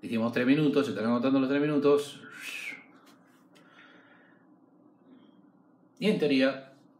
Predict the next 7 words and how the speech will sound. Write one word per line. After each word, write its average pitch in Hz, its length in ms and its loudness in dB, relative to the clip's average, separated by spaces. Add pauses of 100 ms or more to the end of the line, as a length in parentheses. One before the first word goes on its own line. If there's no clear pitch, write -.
(920)
ya 131 440 -4
creo 127 180 -4
que 104 60 -6
instaló, 180 420 -2
ya 123 120 -4
instaló. 160 500 0 (420)
Ya 147 260 2